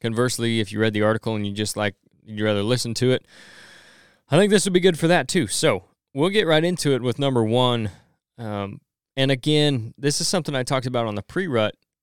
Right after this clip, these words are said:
episode, but we're gonna put emphasis on the morning hunt. So where on the pre-rut episodes, we just really started hunting the mornings. Now,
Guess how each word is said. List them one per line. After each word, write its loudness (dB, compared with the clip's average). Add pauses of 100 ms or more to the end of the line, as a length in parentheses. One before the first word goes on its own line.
(600)
episode, -2
but 0 (100)
we're -10
gonna -4
put -4
emphasis -4
on -2
the -2
morning -2
hunt. -6
So -2
where 0
on -2
the -4
pre-rut -2
episodes, -2
we -4
just -2
really 0
started -6
hunting -4
the -4
mornings. -4
Now, 0